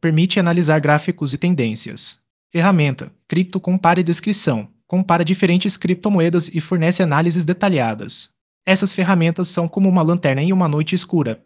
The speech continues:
iluminando o caminho e ajudando você a ver mais claramente. Estratégias de investimento em criptomoedas, diversificação. O que você precisa saber quando você pensa em investir em criptomoedas? Diversificação é fundamental. Não coloque todos os seus ovos na mesma cesta.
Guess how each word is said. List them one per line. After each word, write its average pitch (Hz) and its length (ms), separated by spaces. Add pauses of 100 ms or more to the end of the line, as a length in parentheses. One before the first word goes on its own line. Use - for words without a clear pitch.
iluminando 170 500
o 180 40
caminho 170 600
e 175 120
ajudando 170 440
você 180 300
a 165 60
ver 156 160
mais 143 280
claramente. 135 800 (300)
Estratégias 190 680
de 139 100
investimento 175 600
em 170 60
criptomoedas, 185 680
diversificação. 175 840 (220)
O 156 80
que 196 140
você 196 240
precisa 196 400
saber 175 400
quando 196 260
você 170 260
pensa 175 320
em 165 120
investir 185 360
em 175 100
criptomoedas? 180 840
Diversificação 190 880
é 214 100
fundamental. 196 880 (300)
Não 185 160
coloque 175 380
todos 165 340
os 151 80
seus 143 180
ovos 143 280
na 147 80
mesma 139 260
cesta. 123 580